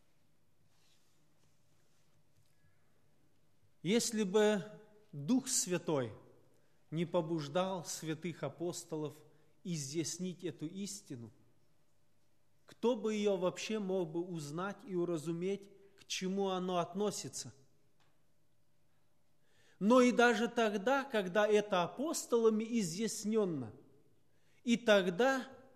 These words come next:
для многих это слово просто закрыто. Люди не могут понять и ни одним, ни одной мыслью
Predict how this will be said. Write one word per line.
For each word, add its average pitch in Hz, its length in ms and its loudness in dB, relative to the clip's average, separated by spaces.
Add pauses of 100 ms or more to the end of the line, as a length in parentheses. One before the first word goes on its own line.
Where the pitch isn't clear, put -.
(420)
для 170 260 0
многих 180 560 -2
это 160 240 -6
слово 160 640 -6 (360)
просто 185 440 -4
закрыто. 131 600 -10 (1200)
Люди 220 360 2
не 233 200 2
могут 226 540 2
понять 226 540 0 (580)
и 247 160 8
ни 240 180 4
одним, 262 640 4 (240)
ни 202 140 2
одной 254 480 6
мыслью 233 840 2